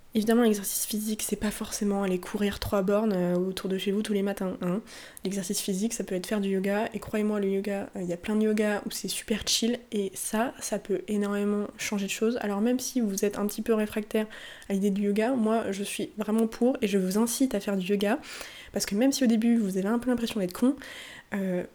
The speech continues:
je vous jure que sur, euh, la durée, vous voyez une différence, que ce soit, euh, au niveau de, de la force physique, parce que vous allez vous sentir plus fort, et cetera, mais en ne dé-,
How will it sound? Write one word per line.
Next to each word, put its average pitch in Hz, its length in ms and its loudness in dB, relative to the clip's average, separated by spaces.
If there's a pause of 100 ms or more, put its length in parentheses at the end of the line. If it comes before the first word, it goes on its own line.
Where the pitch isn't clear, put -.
je 196 120 -4
vous 202 160 0
jure 233 240 0
que - 100 -12
sur, - 280 2
euh, 196 220 4
la 190 120 2
durée, 208 260 -2
vous 214 100 0
voyez 214 220 2
une 214 60 4
différence, 196 400 -2
que 208 100 -6
ce 208 60 -2
soit, 220 340 4 (160)
euh, 170 340 -2 (540)
au 214 80 2
niveau 208 340 4
de, 180 540 2 (480)
de 185 300 0
la 165 100 -2
force - 320 -2
physique, 214 480 -2
parce 190 140 -6
que - 100 -6
vous 185 140 0
allez 180 80 2
vous 180 80 -4
sentir - 300 -6
plus - 180 -8
fort, 208 240 -2
et 190 40 -2
cetera, 196 480 -2 (380)
mais 196 140 0 (480)
en 202 380 2
ne 196 100 4
dé-, 196 180 0